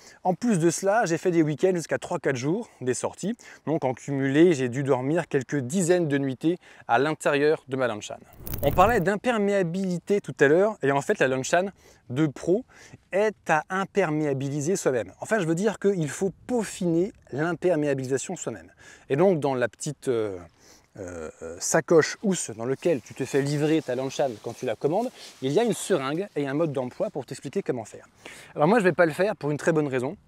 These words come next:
c'est que je l'ai pas fait. J'aime pas bricoler, ça me casse les couilles. Et puis, j'aime bien tester mon matos aussi. Normalement, il faudrait prendre cette seringue, faire un mélange de silicone et de, euh, white spirit, de mémoire, et à la seringue, venir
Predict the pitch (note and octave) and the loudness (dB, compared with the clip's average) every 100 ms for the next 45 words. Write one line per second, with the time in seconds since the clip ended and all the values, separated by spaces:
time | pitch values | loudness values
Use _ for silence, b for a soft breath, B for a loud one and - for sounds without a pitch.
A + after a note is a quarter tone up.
0 | _ - C#3 C#3+ B2 B2+ D3+ - A#2 _ | _ -12 -6 -4 -4 -4 -6 -6 -10 _
1 | B B B - B2+ E3 D3+ C#3+ C#3 C#3+ | B B B -2 2 4 4 2 2 0
2 | C3+ B2+ B2+ - B2 D#3 F3 - B B | 0 -2 -4 -2 -4 -4 -4 -6 B B
3 | F#3 - C4 F3+ D#3+ A#3+ - F3+ - F#3 | -2 0 0 0 0 -2 -2 -2 0 0
4 | D3 C3 B2 G#2+ G2 - - C#3 G3 F3+ | 0 -2 -4 -6 -10 -18 -8 -2 0 2
5 | E3 E3 G#3+ A#3 F3 D#3 D3+ C#3 C#3+ B2+ | 2 2 0 0 -2 -2 -2 -2 -4 -4
6 | E3 - B2 G#2 A#2+ E3+ B B B E3 | -4 -4 -6 -6 -6 -10 B B B 0
7 | D#3 D#3+ E3+ F3+ D#3+ C#3 C3+ - D3+ D3 | 2 4 2 2 0 -2 -4 -4 -4 -2
8 | E3 D#3+ B2 A#2+ - F3 E3+ D#3+ B2+ D#3 | 2 2 0 -8 -4 2 4 4 2 2
9 | D#3 - B B A2+ B2+ C#3+ - C#3 C#3+ | 2 0 B B -2 0 0 -2 -4 -2
10 | F3+ - A#2 A2+ B2+ D#3 D#3+ B B B | -4 -6 -6 -2 0 0 -2 B B B
11 | F3 G3+ - - D#3+ E3 - D#3 C#3+ D#3+ | 4 4 2 0 4 4 2 0 0 0
12 | F3+ G3+ C3+ A2+ D3+ F3 E3+ | -2 -4 -6 -2 0 0 0